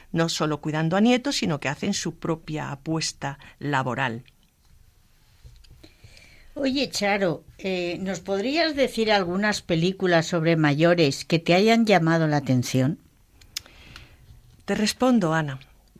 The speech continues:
Speaker 1: Hay muchas, porque las busco o me buscan. Suelo ir con mucha frecuencia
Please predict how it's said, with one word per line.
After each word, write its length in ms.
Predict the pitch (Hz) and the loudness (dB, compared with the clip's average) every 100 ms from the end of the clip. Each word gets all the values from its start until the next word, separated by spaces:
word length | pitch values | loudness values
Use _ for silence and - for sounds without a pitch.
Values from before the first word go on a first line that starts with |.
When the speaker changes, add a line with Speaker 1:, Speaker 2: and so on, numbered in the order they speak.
| _ _ _ | _ _ _
Speaker 1:
Hay 140 | 220 240 | 2 4
muchas, 520 | 247 262 - 160 147 | 4 2 -2 -4 -8
porque 320 | - 170 165 | -10 -8 -4
las 200 | 170 165 | -4 -4
busco 500 | 202 247 240 156 143 - _ - | -4 -4 -6 -10 -10 -14 _ -10
o 100 | 165 | -6
me 120 | 151 | -6
buscan. 440 | 196 - - 139 - - - - - - - _ - - - - - - - - - - - - - - - - - - - | -6 -8 -12 -16 -16 -20 -20 -20 -20 -20 -20 _ -20 -20 -20 -20 -20 -20 -20 -20 -20 -20 -20 -18 -16 -16 -20 -20 -20 -20 -8
Suelo 360 | - 247 269 262 | 0 4 6 4
ir 140 | 262 | 2
con 120 | 214 | 0
mucha 240 | 196 - 185 | 0 -2 -4
frecuencia 680 | 165 160 170 165 175 147 | -4 -4 -4 -4 -6 -10